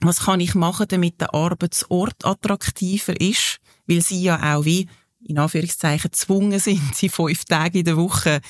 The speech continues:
an den Arbeitsort zu kommen, im Vergleich zu den White Collars, die halt auch den Vorteil haben, von ich darf Homeoffice machen oder ich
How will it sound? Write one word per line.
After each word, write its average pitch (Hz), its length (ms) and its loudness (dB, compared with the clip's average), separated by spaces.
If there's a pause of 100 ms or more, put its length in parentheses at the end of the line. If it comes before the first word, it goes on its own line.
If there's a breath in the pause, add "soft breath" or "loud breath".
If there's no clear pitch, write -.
(440 loud breath)
an 170 160 2
den 160 160 0
Arbeitsort 196 800 -2
zu - 140 -2
kommen, 185 260 0
im 175 140 2
Vergleich 170 400 -2
zu - 120 -2
den 160 120 0
White 208 280 0
Collars, 233 360 0
die 185 60 0
halt 156 220 2
auch 143 60 0
den 160 120 -2
Vorteil 160 520 0
haben, 139 200 0
von 147 240 -2
ich 151 100 -4
darf - 220 -4
Homeoffice 202 580 0
machen 170 340 0
oder 165 140 -2
ich 156 80 -2